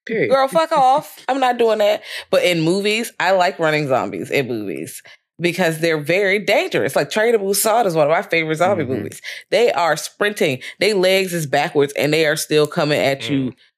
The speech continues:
Speaker 2: like it's a track meet. And I was like, "Nah, bruh." I would just, the tension, my heart be beating so fast during those movies.
Speaker 3: Yes. <laughs>
Speaker 4: Bobby, what about you? What about you?
Speaker 3: Same,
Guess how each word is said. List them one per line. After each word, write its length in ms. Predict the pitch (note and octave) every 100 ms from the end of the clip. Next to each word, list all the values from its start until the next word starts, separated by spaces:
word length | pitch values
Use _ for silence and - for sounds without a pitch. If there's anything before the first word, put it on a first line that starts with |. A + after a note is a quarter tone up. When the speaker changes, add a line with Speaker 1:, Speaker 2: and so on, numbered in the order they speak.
| _ _ _ -
Speaker 2:
like 280 | D3+ C3+ -
it's 220 | D3+ D#3
a 240 | D3 G2+ - -
track 360 | - D#3+ D3
meet. 500 | C#3+ D3 C#3 - - _ -
And 120 | D#3
I 80 | D#3+
was 120 | E3+
like, 200 | D#3 C3+
"Nah, 240 | C3 B2+ A#2
bruh." 340 | A#2 A2 C3 _ _ _ -
I 160 | C#3 D3
would 240 | D3 D3
just, 400 | D#3 C#3 C#3 - - - - _ -
the 160 | D#3 D3+
tension, 480 | - G3+ G3+ F3 D3
my 100 | D#3
heart 240 | E3 D3+
be 80 | E3
beating 240 | C#3+ A2+
so 220 | B2 A2 B2+
fast 480 | - D2+ - -
during 180 | - A#2+
those 240 | - A2 -
movies. 340 | - - C#4+
Speaker 3:
Yes. 380 | F2 F#2 - _ _ _ _ _ -
<laughs> 60 | - G#4 - - - - - -
Speaker 4:
Bobby, 340 | B2 B2 C3
what 140 | B2+ C3
about 380 | A#2 A2+ -
you? 380 | G#2+ G2+ F#2+ G2 -
What 140 | G2+
about 360 | G2+ G#2 G#2+ -
you? 80 | G#2+
Speaker 3:
Same, 460 | C#3+ C3 A#2 A2